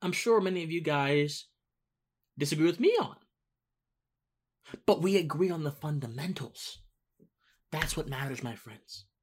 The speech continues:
The right is now, it's, it's in a sort of orgy of destruction, right? Between the nationalist right and the libertarian right and the centrist right. There's just an orgy of destruction going around because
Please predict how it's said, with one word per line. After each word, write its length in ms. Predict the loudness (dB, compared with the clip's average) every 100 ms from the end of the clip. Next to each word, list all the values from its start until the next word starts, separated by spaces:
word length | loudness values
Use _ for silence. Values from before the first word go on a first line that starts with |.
| _ _ _ _ _ -20 -16 -2
The 100 | 0
right 340 | 4 4 2 0
is 220 | -4 -4 -2
now, 280 | -2 -2 -2
it's, 140 | -4
it's 180 | -6 -2
in 80 | -2
a 100 | -2
sort 200 | 2 2
of 200 | 2 -6 _ _ _ _ _ _ -2
orgy 380 | 4 4 4 -2
of 160 | -2
destruction, 640 | -6 -6 -8 -8 -10 -12 -16 _
right? 180 | -6 -6
Between 280 | -6 -6 -4
the 80 | -2
nationalist 600 | 0 -2 -2 -4 -6 -2
right 400 | 0 0 -2 -8 _ _ _ -12
and 100 | -6
the 40 | -2
libertarian 600 | -2 -2 -2 -2 -2 -2
right 500 | -2 -2 -2 -4 -10 _ _ _
and 180 | -8 -6
the 60 | -4
centrist 500 | -4 -2 0 0 0
right. 340 | 0 0 -2 -8 -20 -20 0
There's 160 | 4 4
just 120 | 0
an 160 | -2 -2 -2
orgy 400 | -2 0 0 -2
of 180 | -4 -4
destruction 520 | -8 -2 -2 -2 -4
going 240 | -2 -2 -4
around 560 | -2 0 -2 -4 -14 -20 _ _ _ -4
because 500 | -4 0 2 0